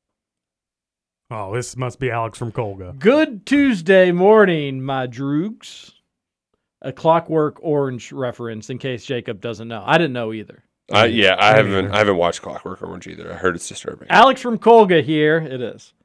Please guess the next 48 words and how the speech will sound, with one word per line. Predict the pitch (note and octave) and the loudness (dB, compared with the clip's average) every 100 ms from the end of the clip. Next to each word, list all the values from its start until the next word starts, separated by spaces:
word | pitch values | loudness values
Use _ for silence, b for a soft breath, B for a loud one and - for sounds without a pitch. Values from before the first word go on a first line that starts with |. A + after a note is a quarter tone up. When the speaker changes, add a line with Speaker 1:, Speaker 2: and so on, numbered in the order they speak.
| _ _ | _ _
Speaker 2:
So | D3 | -10
you've | C#3 | -4
already | C#3 B2+ | -2 -2
read | B2+ B2+ | -6 -6
this, | C3 | -12
Scoots? | - C#3 C#3 _ _ - | -12 -14 -14 _ _ -6
Speaker 1:
No, | E3+ C3+ | -4 0
I | C#3+ | -2
just | D3 C#3 - | -2 -6 -4
remember | D#3+ E3+ D3+ C3+ | -2 -2 -2 -4
sending | - E3+ D3+ | -6 -6 -4
it | B2+ | -4
over | B2+ A#2+ | -4 -6
this | G#2+ A2 | -8 -8
morning, | A#2 A2+ A2+ | -8 -8 -8
and | |
I | G#2+ | -10
was | |
like, | G#2+ | -12
"Holy | G2+ D3+ C3 G2+ | -12 -10 -10 -8
Harry | B2 C3+ | -8 -8
Potter | C3+ B2 G#2+ G2 | -8 -10 -10 -10
novel." | G2+ G2 G2+ - _ | -12 -12 -14 -16 _
Speaker 2:
"Scoots, | - A#3+ D4+ | -6 -2 -2
appreciate | G3+ A#3+ A#3 B3 G3+ | -2 -4 0 0 0
the | |
Billy | E3 A3 G#3+ | 2 6 6
Madison | G3 G#3 G#3 F#3 | 6 4 4 0
drop. | E3+ G3 B3+ | 4 4 6
It | F#3+ | 4
was | D3+ | 2
a | |
great | D#3+ F#3 | 2 2
listen | D#3+ F3 A#3+ | 2 0 -2
during | G#3+ E3+ | 0 0
my | D3 | 0
lunch | C#3 C#3 - | -2 -2 -4
period. | E3 E3 A#3+ A3+ - _ _ _ | -4 -2 -2 -4 -8 _ _ _
And | F3+ A#3+ A3+ | -2 0 0
appreciate | - A3 - A3 A3 | -2 -8 -2 -2 -2
the | |
teacher | F#3 C#4+ - | -6 -10 -10
shout-out, | B2 C3 A#2 A#2 | -8 -8 -6 -6
Roush | B2 A#2+ - | -6 -6 -8
and | B2 | -14
T | C3+ | -14
J. | C#3 G3+ | -10 -10
Hey, | F#3+ G#3+ A#2 | -8 -8 -10